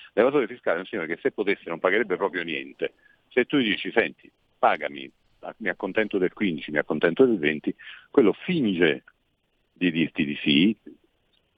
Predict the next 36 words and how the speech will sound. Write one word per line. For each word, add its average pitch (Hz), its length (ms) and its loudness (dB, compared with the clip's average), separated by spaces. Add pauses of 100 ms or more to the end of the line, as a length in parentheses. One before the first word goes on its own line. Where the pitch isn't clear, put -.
(120)
espone 123 420 2
un 87 120 2
reddito 78 520 0
irrisorio 85 760 0 (380)
e 185 60 4
poi 127 200 0
continua 107 360 -2
a 95 40 2
evadere 78 320 0
il 65 60 -12
grosso. 65 500 -12
E 147 120 -6
quindi 113 240 0
tra 117 140 2
queste 151 280 -2
due 104 180 4
opinioni 82 540 -2 (220)
non 87 160 0
si 82 140 -6
troverà 82 320 4
mai 67 260 -2
una 67 120 -6
conciliazione. 62 640 -8 (340)
Personalmente 110 800 2
io 110 60 4
faccio 101 220 0
una 78 80 -2
considerazione 80 500 2
molto 71 280 -4
semplice, - 460 -6
innanzitutto 90 580 2
che 76 200 4 (460)
l'apparato, 104 920 0 (1400)
eh, 69 60 -16
del 82 180 2
controllo 85 600 2